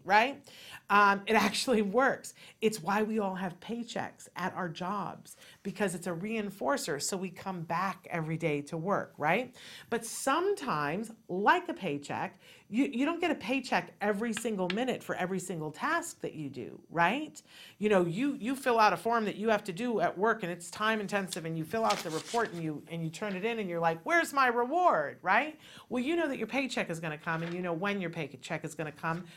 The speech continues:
but it's not coming till a week from Friday. So why do you keep doing it? Because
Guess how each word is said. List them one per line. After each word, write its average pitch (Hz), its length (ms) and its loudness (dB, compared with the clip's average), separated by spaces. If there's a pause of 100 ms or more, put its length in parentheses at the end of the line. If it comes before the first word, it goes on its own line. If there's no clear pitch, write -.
(140)
but 214 140 2
it's 208 120 -8
not 226 240 -4
coming 226 320 -4
till 196 180 -4
a 180 40 -2
week 202 320 -6
from 180 240 -8
Friday. 170 840 -2 (460)
So 208 600 6
why 208 440 8
do 269 100 -6
you 254 200 -4
keep - 360 -8
doing 233 340 -2
it? 320 420 -4
Because 220 760 4